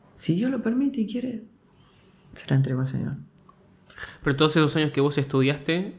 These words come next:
Speaker 2: no estabas dedicado a la música para nada.
Speaker 1: No.
Speaker 2: Wow.
Speaker 1: Y, y me acuerdo que,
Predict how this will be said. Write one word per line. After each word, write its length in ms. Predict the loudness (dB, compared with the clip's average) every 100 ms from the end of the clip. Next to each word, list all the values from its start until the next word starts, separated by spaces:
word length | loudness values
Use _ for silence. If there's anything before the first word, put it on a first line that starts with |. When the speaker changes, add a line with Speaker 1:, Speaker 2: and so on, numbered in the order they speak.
| -16 -4
Speaker 2:
no 140 | -2
estabas 440 | 0 2 2 0 -6
dedicado 320 | -8 -6 -4 -4
a 20 |
la 60 | -2
música 280 | -4 -4 -6
para 180 | -6
nada. 280 | -6 -6 -8 -6
Speaker 1:
No. 340 | 0 0 0 -8 -18 _ -20 _ -20 -20 -10
Speaker 2:
Wow. 440 | -6 -6 -8 -12 -18 -20 -20 -20 -20 _ _ -4
Speaker 1:
Y, 720 | 0 2 2 2 2 4 4 4 4 4 2 -2 -10 _ -20 -20 -20 -20 -20 _ -2
y 160 | 2 4
me 180 | 4 2
acuerdo 360 | 2 2 2
que, 540 | 2 2 4 4 0